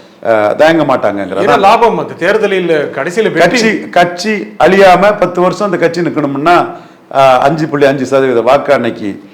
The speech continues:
Speaker 1: ரெண்டாயிரத்தி, அஹ், பதினாறுல அன்புமணி பெற்றனால தான் கட்சி இன்னைக்கு நிக்குது.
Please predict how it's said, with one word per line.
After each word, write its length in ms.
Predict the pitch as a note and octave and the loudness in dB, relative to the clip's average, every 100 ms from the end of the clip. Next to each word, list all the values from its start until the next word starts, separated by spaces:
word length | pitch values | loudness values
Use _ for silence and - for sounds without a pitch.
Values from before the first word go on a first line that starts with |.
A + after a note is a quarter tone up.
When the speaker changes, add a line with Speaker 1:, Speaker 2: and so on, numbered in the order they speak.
| - - | -20 -8
Speaker 1:
ரெண்டாயிரத்தி, 680 | B2+ D#3 D3 - C3 A2 - - - _ | 0 2 2 0 -6 -6 -8 -18 -20 _
அஹ், 480 | A2+ A2 G#2 G#2 G#2 - | -2 2 2 2 0 0
பதினாறுல 680 | C#3+ E3 E3 D3 C#3 A#2 - - - - | 2 4 4 2 2 0 -2 -10 -20 -6
அன்புமணி 380 | C3+ D#3 D#3 C#3 | -4 -2 -2 -2
பெற்றனால 500 | - D3 F3+ E3 D3+ | -2 0 2 2 2
தான் 140 | E3+ | 2
கட்சி 200 | D3+ C#3+ | 0 -4
இன்னைக்கு 240 | D3 C3 A#2+ | -6 -6 -8
நிக்குது. 360 | A2+ C3 - | -10 -10 -12